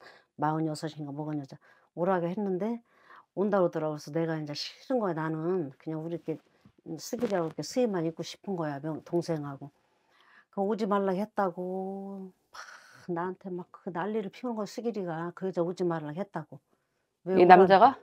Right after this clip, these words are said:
Speaker 1: 응, 수길이가.
Speaker 2: 그거 봐.
Speaker 1: 우리 남자친구가. 그냥 그 여자 이제 와야 되는데 못 오게 내가 말리니까. 또 발대발 난리가 났어. 왜, 응? 오는 사람은 못 오게 말리냐, 이거요.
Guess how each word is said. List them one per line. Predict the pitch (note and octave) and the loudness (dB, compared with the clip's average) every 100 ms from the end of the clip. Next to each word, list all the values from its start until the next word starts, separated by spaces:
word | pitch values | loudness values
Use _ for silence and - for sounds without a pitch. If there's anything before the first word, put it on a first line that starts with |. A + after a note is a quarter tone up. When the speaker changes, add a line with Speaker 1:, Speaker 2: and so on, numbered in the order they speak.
| - | 2
Speaker 1:
응, | B3 F#3+ - | 6 6 2
수길이가. | - B3+ A3+ F3 C#3 - _ _ _ _ _ _ _ _ | -8 -2 0 0 -6 -12 _ _ _ _ _ _ _ _
Speaker 2:
그거 | C#4+ | 6
봐. | C4+ A#3 A3+ F3+ | 10 12 12 8
Speaker 1:
우리 | |
남자친구가. | E3+ F3 E3+ - D3+ C#3+ C3+ _ _ _ _ _ _ | 2 0 0 -4 -10 -10 -16 _ _ _ _ _ _
그냥 | - C#4+ C4 | 0 2 4
그 | A3+ | 2
여자 | B3 B3 | 4 4
이제 | G#3+ G#3 | 4 4
와야 | G3 A3 A3+ | 4 4 4
되는데 | A3 G3+ F#3+ | 0 0 -2
못 | F#3 G3+ G#3+ | -2 -2 0
오게 | F#3 | 0
내가 | F3 E3+ | 2 0
말리니까. | D#3+ F3 F3 E3 D#3 D#3 - _ _ _ _ | 0 0 0 -4 -6 -16 -18 _ _ _ _
또 | - - E4 | -4 0 2
발대발 | E4+ D#4 C#4 A#3+ G3+ | 6 6 6 2 2
난리가 | F#3+ G#3 G3 | -2 -2 -6
났어. | F#3 F#3 - E3+ | -6 -8 -8 -6
왜, | F#3 F#3 F3 D#3 E3+ | -2 0 -2 -4 -8
응? | G#3+ B3+ _ _ _ _ _ _ | -8 -10 _ _ _ _ _ _
오는 | G#3 A3 A#3 | -6 -2 -2
사람은 | F#3 F#3+ F3+ E3 F#3+ | -2 -2 0 -2 -2
못 | G3 | -2
오게 | F3+ E3 | 0 0
말리냐, | D#3+ F3 E3+ D#3 | 0 0 0 -2
이거요. | D3+ D#3+ D#3 C#3 C3 D3+ | -6 -8 -8 -10 -12 -12